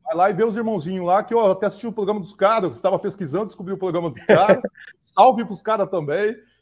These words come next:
Speaker 1: E aí, agora nosso nome aqui é Risco. Então a gente tá pronto pra correr risco e o que nós mais gostamos de fazer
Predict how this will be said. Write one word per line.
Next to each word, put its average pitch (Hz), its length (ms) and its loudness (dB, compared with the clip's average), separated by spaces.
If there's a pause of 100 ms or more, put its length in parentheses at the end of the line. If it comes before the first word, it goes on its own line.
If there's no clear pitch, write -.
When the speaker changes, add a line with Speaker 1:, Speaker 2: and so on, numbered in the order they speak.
(120)
Speaker 1:
E 131 80 -8
aí, 160 340 0
agora 202 360 2
nosso 202 320 -4
nome 185 280 0
aqui 202 560 -6
é 175 240 -4 (220)
Risco. - 580 -2 (220)
Então 156 240 -6
a - 60 -4
gente - 240 -10
tá 196 120 -2
pronto 180 460 -4
pra 190 160 -6
correr 180 320 0
risco 180 580 -6 (360)
e 262 240 -8
o - 120 -16
que 214 120 -12
nós 208 180 -2
mais 180 180 0
gostamos 180 380 -6
de - 60 -20
fazer 170 440 -4